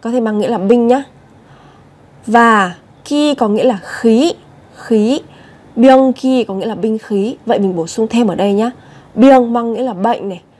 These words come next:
bệnh này, hoặc là binh, hoặc là bình. Tiếp theo, biếng nhọc. Biếng nhọc có nghĩa là binh lực. Biêng có nghĩa là binh này. Riok, riok, chúng ta hiểu, riok có nghĩa là lực. Nhưng mà trong trường hợp này,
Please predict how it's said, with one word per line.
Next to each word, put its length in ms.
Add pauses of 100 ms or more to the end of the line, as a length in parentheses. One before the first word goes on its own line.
(160)
bệnh 300
này, 240
hoặc 180
là 200
binh, 360
hoặc 160
là 120
bình. 240 (1400)
Tiếp 180
theo, 420 (540)
biếng 440
nhọc. 300 (400)
Biếng 420
nhọc 360
có 120
nghĩa 140
là 100
binh 460
lực. 180 (560)
Biêng 320
có 100
nghĩa 140
là 100
binh 280
này. 140 (640)
Riok, 300 (200)
riok, 240 (120)
chúng 140
ta 60
hiểu, 280 (140)
riok 300
có 120
nghĩa 160
là 120
lực. 260 (420)
Nhưng 200
mà 80
trong 160
trường 140
hợp 200
này, 260